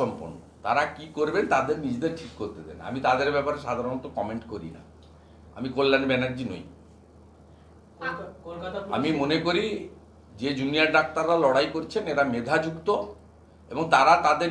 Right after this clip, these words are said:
Speaker 1: নিজেদের বিষয়ে সিদ্ধান্ত নেওয়ার পক্ষে যথেষ্ট। তাদের নেতৃত্বের মধ্যে কয়েকজনের একটু বাম প্রীতি আছে, এটা কথাবার্তায় বোঝা যায়, যে থাকতে পারে, কিন্তু কারা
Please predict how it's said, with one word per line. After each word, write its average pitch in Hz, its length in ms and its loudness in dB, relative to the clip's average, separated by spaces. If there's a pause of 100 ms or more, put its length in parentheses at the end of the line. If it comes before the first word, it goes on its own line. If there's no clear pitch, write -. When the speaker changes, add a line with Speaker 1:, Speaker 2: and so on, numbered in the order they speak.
Speaker 1:
নিজেদের 156 360 -2 (140)
বিষয়ে 180 340 6 (200)
সিদ্ধান্ত 160 360 -6 (140)
নেওয়ার 165 300 0
পক্ষে - 280 -2 (880)
যথেষ্ট। 170 440 4 (520)
তাদের 139 220 0 (100)
নেতৃত্বের 160 520 -4
মধ্যে 180 220 2 (120)
কয়েকজনের 160 580 2
একটু 190 120 -8 (100)
বাম 143 160 2 (120)
প্রীতি 160 280 -8 (120)
আছে, - 180 -2 (180)
এটা 156 120 -6 (100)
কথাবার্তায় 135 540 -2
বোঝা 120 280 2
যায়, 82 160 -4 (760)
যে - 60 -12 (100)
থাকতে 196 320 6
পারে, 131 180 6 (160)
কিন্তু 131 240 -12
কারা 156 180 4